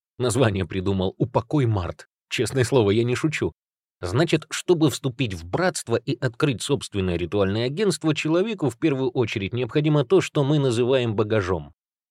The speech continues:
Нужно повидать смерть, на войне побывать или, может, за смертельно больными ухаживать. Что угодно, главное — получить соответствующий опыт.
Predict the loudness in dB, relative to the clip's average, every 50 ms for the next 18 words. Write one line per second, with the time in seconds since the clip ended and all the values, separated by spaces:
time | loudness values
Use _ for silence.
0 | _ -4 -2 -2 0 0 0 0 2 0 0 0 0 0 2 2 2 0 0 -2
1 | -4 -2 -2 -2 -2 -4 -6 -10 -18 -20 _ _ _ -4 -2 -2 -2 -2 -2 -2
2 | -2 0 0 0 0 0 0 0 -2 -2 -2 -4 -2 -2 -2 -4 -6 _ _ _
3 | _ _ _ -6 -4 -2 -2 -4 -6 -8 -10 -12 -10 -10 -8 -8 -10 -6 -4 -4
4 | -4 -4 -6 -8 -4 -2 -2 -2 0 -2 -2 0 -2 -2 -2 0 0 0 0 0
5 | 0 -2 -2 -2 -2 -2 -4 -4 -4 -4 -4 -4 -4 -4 -4 -8 -10 -10 -14 -18
6 | -18 -18 -18 -12 -10 -10 -4 0 2 2 2 2 2 0 2 0 -2 -2 -6 -8
7 | -4 0 2 2 2 2 2 2 2 0 0 -2 -2 -2 -4 -4 0 2 2 2
8 | 2 2 0 0 -2 -2 -2 -2 -2 -2 -2 -4 -4 -2 -4 -4 -4 -8